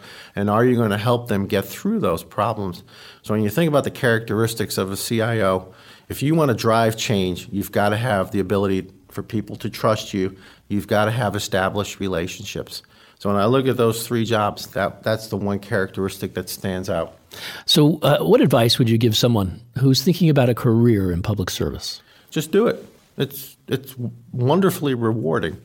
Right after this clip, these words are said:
Speaker 1: You will get back more from doing that than you will from anything else.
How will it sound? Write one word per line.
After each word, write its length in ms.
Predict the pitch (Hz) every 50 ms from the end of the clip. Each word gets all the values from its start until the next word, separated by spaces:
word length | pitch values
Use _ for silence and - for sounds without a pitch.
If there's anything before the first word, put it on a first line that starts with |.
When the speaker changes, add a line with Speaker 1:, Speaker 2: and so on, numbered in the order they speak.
| - - - - - - _ _ _ _ _ _ _ _ _ _ _ _ _ _ -
Speaker 1:
You 260 | - 131 135 151 156
will 160 | 156 151 139
get 280 | 120 139 127 117 - -
back 360 | 123 120 117 117 117 - -
more 340 | 117 113 117 120 131 143 165
from 280 | 165 - 151 135 131
doing 320 | 123 123 123 120 113 113 110
that 340 | 110 104 101 92 87 - -
than 180 | 110 107 107
you 100 | 107 104
will 240 | 101 104 104 104 101
from 200 | - - 110 98
anything 400 | 95 95 95 95 92 - 98 90
else. 320 | 87 85 - - - -